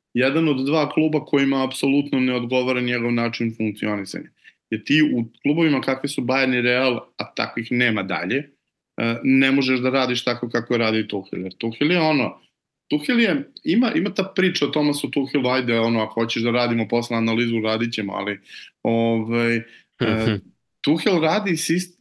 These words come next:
Speaker 1: po sistemu po kome radi nemačka vojska još pre Prvog svetskog rata, pa između dva svetska rata, dobro, posle drugog se i nije radilo mnogo, ali, ovaj, em,
Speaker 2: Na
Speaker 1: oni
Speaker 2: sreću.
Speaker 1: su imali s-,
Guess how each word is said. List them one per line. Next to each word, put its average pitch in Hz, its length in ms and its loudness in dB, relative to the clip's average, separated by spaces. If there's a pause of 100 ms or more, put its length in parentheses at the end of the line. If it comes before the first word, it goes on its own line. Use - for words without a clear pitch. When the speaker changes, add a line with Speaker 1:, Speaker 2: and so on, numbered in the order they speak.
(580)
Speaker 1:
po 131 120 -2
sistemu 139 580 0
po 120 160 -4
kome 135 420 0 (300)
radi 120 580 -2 (520)
nemačka 120 560 0
vojska 117 640 0 (420)
još 110 200 -2
pre 147 200 0
Prvog 147 300 2
svetskog 131 400 -2
rata, 123 400 0
pa 107 60 -2
između 131 360 2
dva 131 200 2
svetska 120 380 -2
rata, 120 300 -2
dobro, 110 280 0
posle 110 260 -4
drugog 113 320 0
se 120 120 0
i 117 40 2
nije 120 180 2
radilo 113 360 0
mnogo, 117 400 -4 (460)
ali, 127 420 2
ovaj, 120 680 2
em, 113 800 -2
Speaker 2:
Na 98 120 0
Speaker 1:
oni 98 60 0
Speaker 2:
sreću. - 400 2
Speaker 1:
su 123 60 4
imali 202 280 2
s-, - 280 -8